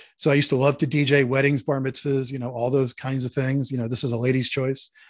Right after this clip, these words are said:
Uh, if I hear the song Celebration by Kool and the Gang one more time, uh, I'll be thrilled 'cause it's a beautiful song. But, uh, yeah, so that's what I kinda thought I'd be doing. Um, then I got to work at Apple, and Apple was the best company in the world at the time.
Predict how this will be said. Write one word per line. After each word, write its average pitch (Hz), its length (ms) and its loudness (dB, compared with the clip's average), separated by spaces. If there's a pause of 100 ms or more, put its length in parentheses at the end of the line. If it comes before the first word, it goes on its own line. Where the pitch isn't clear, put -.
(260)
Uh, 120 280 -10
if 110 100 -10
I 139 60 -2
hear 135 120 4
the 131 80 4
song 135 220 2
Celebration 131 540 0
by 120 100 -6
Kool 131 140 -8
and 127 80 -4
the 123 60 -2
Gang 127 180 0
one 123 140 0
more 123 120 0
time, 131 380 -4 (480)
uh, 123 160 -12
I'll 139 80 0
be 127 80 -2
thrilled 131 420 -2
'cause 131 100 -2
it's - 120 -8
a 117 40 -6
beautiful 120 280 -4
song. 131 320 -8 (520)
But, 135 260 0
uh, 127 220 2 (360)
yeah, 175 240 6
so 185 100 -2
that's 208 140 2
what 277 100 2
I 254 60 4
kinda 240 240 -2
thought 214 260 -2
I'd 214 100 2
be 202 80 -2
doing. 202 560 -2
Um, 151 220 -6
then 208 140 0
I 285 40 -2
got 226 200 -2
to 208 80 -2
work 185 180 0
at 165 60 2
Apple, 175 400 0
and 135 120 -2
Apple 143 260 -4
was 147 140 0
the 127 60 -6
best 139 220 -6
company 139 320 -4
in 120 100 -2
the 107 80 -8
world 123 360 -4 (580)
at 139 140 -8
the 151 80 -6
time. 151 420 -2